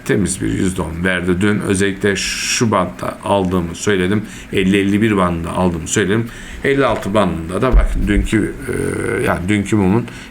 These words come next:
elli altıya da çıktığını gördünüz. Telegram grubunda da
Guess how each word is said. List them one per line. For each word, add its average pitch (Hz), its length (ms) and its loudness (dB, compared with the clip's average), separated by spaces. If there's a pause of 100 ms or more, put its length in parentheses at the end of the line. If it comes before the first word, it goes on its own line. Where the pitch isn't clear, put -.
elli 104 220 4
altıya 98 340 2
da 85 80 -6
çıktığını - 400 -4 (120)
gördünüz. 107 460 2 (260)
Telegram 113 400 2
grubunda 87 420 2
da 123 120 4